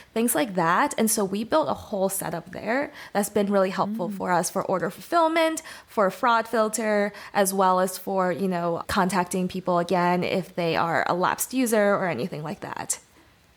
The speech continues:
Speaker 2: Amazing. Okay, so many good recommendations there.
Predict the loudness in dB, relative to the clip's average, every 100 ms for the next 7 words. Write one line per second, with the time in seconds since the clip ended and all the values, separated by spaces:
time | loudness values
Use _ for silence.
0 | _ -20 _ _ _ _ _ -6 -4 -2
1 | -4 -4 -2 -2 -2 0 0 0 0 -2
2 | -4 -4 -2 -2 -2 -4 0 0